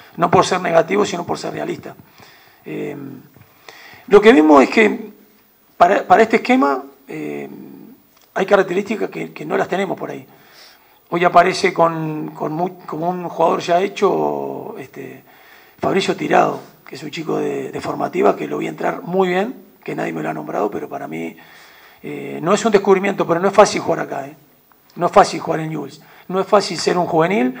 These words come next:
entrar a la cancha, ponerse esta camiseta y que no le pese nada. No es fácil. Más que no es fácil, es duro. Y son seres humanos. Por eso me gusta destacar cuando pasan estas cosas.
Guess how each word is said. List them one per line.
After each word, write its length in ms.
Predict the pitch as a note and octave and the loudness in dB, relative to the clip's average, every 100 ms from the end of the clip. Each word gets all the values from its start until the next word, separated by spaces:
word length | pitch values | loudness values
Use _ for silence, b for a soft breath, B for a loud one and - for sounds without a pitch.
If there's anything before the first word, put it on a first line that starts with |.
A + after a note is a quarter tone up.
| B B | B B
entrar 280 | D3+ F3+ | 0 4
a 40 | F3 | 4
la 100 | E3+ | 6
cancha, 320 | G#3 A3+ G3 | 4 4 2
ponerse 300 | F3 F#3+ F#3+ | 0 -2 -2
esta 140 | - | -4
camiseta 560 | D#3 D#3 - A#3 B3+ - B B B | -4 -4 -2 2 2 2 B B B
y 80 | - | -10
que 100 | D3+ | -2
no 120 | F3 | 2
le 80 | F3+ | 2
pese 240 | F3 - - | 2 -2 -4
nada. 340 | D3 C3+ - | -6 -8 -10
No 140 | D#3 G3+ | 2 4
es 100 | C4 | 6
fácil. 340 | D4+ - C3+ - _ _ _ _ _ _ _ _ _ _ - | 4 2 -2 -16 _ _ _ _ _ _ _ _ _ _ 2
Más 160 | G3+ | 4
que 100 | G#3 | 4
no 80 | F#3 | -2
es 60 | E3+ | 4
fácil, 460 | A3 - F3+ - - _ - | 4 2 -6 -8 -20 _ -10
es 120 | D#3+ | -2
duro. 340 | F#3+ F3+ C#3 - _ b b b b b _ - | 2 2 -2 -12 _ b b b b b _ -16
Y 80 | - | -10
son 140 | E3 | -6
seres 260 | - F3 D3+ | -4 -4 -4
humanos. 320 | D#3 D3+ C#3 - | -8 -10 -12 -12
Por 120 | D3+ | -10
eso 180 | - E3 | -8 -6
me 140 | E3+ | -4
gusta 240 | F#3 F#3 | -2 0
destacar 400 | E3 - D#3+ - | -2 -2 0 0
cuando 220 | - - - | -2 -6 -6
pasan 240 | D#3 - | -6 -8
estas 180 | - - | -12 -14
cosas. 280 | C#3 - | -14 -16